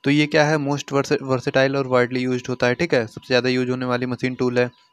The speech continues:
ये क्या है, ये mother of all machine tool है। तो ये सभी mother, मशीन्स की क्या है, mother of all machine tool है। ठीक है, सभी मशीन टूल की क्या है, जनक है ये।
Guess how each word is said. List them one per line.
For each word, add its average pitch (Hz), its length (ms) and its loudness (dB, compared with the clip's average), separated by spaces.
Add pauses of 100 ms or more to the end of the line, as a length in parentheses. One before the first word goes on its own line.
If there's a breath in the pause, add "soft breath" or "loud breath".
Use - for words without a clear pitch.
ये 156 160 4
क्या 160 200 2
है, 175 200 2 (240 loud breath)
ये 156 120 4
mother 139 340 2
of 151 140 2 (120)
all 139 180 4
machine 135 340 -2
tool 120 220 -2
है। 120 60 -2
तो 123 120 -4
ये 135 180 0
सभी 135 240 2
mother, 139 460 -2 (180)
मशीन्स 135 320 -2
की 151 140 -10
क्या 143 200 2
है, 165 80 2
mother 135 300 2
of 135 140 4 (140)
all 139 160 4 (220)
machine 175 300 -2
tool 123 200 0
है। 113 80 4
ठीक 156 220 -2
है, 113 100 -4 (260 soft breath)
सभी 131 160 0
मशीन 139 320 -4
टूल 139 220 -2
की 135 80 -6
क्या 139 220 0
है, 185 100 2
जनक 127 360 0
है 120 60 -2
ये। 120 180 -2